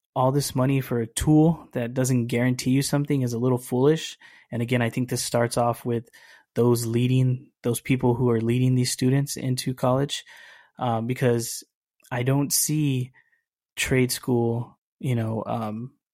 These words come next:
advertised at the high schools. Like, "Oh, well, if you don't wanna go to college, have you thought about maybe doing this?" 'Cause, I mean,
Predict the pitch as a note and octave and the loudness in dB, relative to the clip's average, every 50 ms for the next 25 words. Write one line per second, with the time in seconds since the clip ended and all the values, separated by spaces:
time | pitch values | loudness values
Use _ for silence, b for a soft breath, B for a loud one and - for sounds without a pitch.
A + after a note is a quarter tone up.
0 | _ _ _ - B2 B2 A#2 A#2 A2+ A2+ - C3 A#2+ A2+ A2+ A2 A2+ - - A2+ | _ _ _ -6 -4 -4 -4 -4 -8 -6 -4 -2 -2 -2 -2 -4 -6 -6 -6 -6
1 | - A#2 A2 A#2 A2 A2 - - - C#3 C3 C3 C3+ C3+ - - - A#2 A#2 A#2 | -6 -6 -6 -6 -6 -6 -6 -4 -2 0 0 2 0 0 -4 -6 -6 -6 -6 -6
2 | - - C#3 C#3+ C#3 B2+ A#2 A#2+ A#2+ A#2+ A#2+ A#2+ A#2+ A#2+ A#2+ A#2 A#2+ - C3 C3 | -4 0 2 2 2 2 2 0 -2 -4 -4 -4 -4 -4 -4 -6 -6 -4 -4 -2
3 | C#3 C3+ C3+ C3 B2+ B2+ A#2 A#2 - D3+ D#3+ E3+ D3+ C3 - C#3 A#2+ A#2+ A#2+ B2 | -2 -2 -2 -2 -2 -4 -4 -4 -2 0 0 2 0 0 -2 -2 -2 -2 -2 -2
4 | B2 A#2 A#2+ A#2+ A2+ A#2 A#2+ A#2+ A#2+ A#2+ A#2+ B2+ B2 A#2+ A#2+ C3+ F3+ F#3 C3+ - | -2 -2 -2 -2 -4 -4 -4 -4 -2 -2 0 0 0 0 0 0 0 0 0 -2
5 | - - - A#2+ A#2 - B B B B B B B B B B A#2 A2+ A#2+ A#2 | -6 -4 -2 -2 -2 -4 B B B B B B B B B B -4 -2 0 0
6 | A2+ A2 A2+ | -2 -4 -6